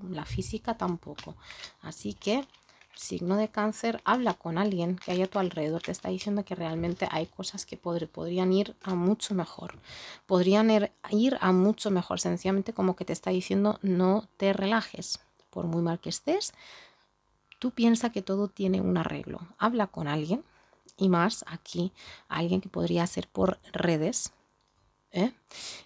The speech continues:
Eh, o a lo mejor tú tienes que amplificar un poquito este tipo de negocio, lo que tú est-, que, que te dedicas, empezar a vender por una web o lo que sea, porque eso podría ayudarte muchísimo. Y si no,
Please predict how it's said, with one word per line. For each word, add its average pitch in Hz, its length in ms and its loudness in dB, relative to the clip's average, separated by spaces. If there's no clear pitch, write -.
Eh, 165 380 2
o 165 80 4
a 160 40 4
lo 170 60 2
mejor 170 380 0
tú - 80 -10
tienes 185 260 0
que - 80 -2
amplificar 175 500 -4
un 175 140 2
poquito - 600 -2
este 175 320 -4
tipo - 260 -10
de 175 100 -2
negocio, 165 400 -2
lo 170 120 0
que 170 80 -12
tú 175 100 -6
est-, - 220 -8
que, 170 180 -4
que 175 100 -8
te 165 180 -6
dedicas, 170 720 -2
empezar 170 720 0
a 170 100 2
vender 165 380 0
por - 400 -4
una 165 260 -2
web 208 340 4
o 180 100 -6
lo 170 160 -4
que 165 140 -6
sea, 214 300 -4
porque - 520 -6
eso 220 280 -2
podría 180 460 0
ayudarte 185 520 2
muchísimo. 170 720 -2
Y - 80 -12
si - 160 -6
no, 170 260 4